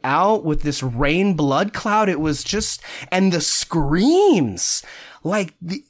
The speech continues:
of course, this, this, <laughs> I, I think I drove to Comic-Con that weekend of this movie, and there was nothing but clouds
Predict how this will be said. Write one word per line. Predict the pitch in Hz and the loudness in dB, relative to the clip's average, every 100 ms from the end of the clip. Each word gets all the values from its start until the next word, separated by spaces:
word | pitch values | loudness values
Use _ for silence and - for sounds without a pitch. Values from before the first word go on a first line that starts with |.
| - - _ - _ _ - | -20 -20 _ -20 _ _ -12
of | 139 | -8
course, | - 226 | 0 0
this, | - 208 | 0 -6
this, | - 151 214 - | -6 -4 -4 -2
<laughs> | - - 539 587 622 622 587 - - - - 156 - | 2 2 2 -2 -4 -6 -10 -12 -10 -8 -8 -6 -4
I, | |
I | - | -2
think | 170 262 | -2 -2
I | 185 | -2
drove | 139 147 160 | 0 0 0
to | 151 | -2
Comic-Con | - 131 156 160 170 175 | -2 0 0 0 0 0
that | 170 | 0
weekend | 170 175 180 180 190 - | 0 0 0 -2 -2 -8
of | - 143 139 | -2 0 0
this | 156 165 | 0 0
movie, | 160 185 196 - | 0 0 -2 0
and | 143 135 | 0 2
there | 139 | 2
was | 139 127 | 2 0
nothing | 139 185 | -2 0
but | 160 131 | -2 -2
clouds | - 139 120 117 139 165 156 | -4 -4 -2 0 0 0 -4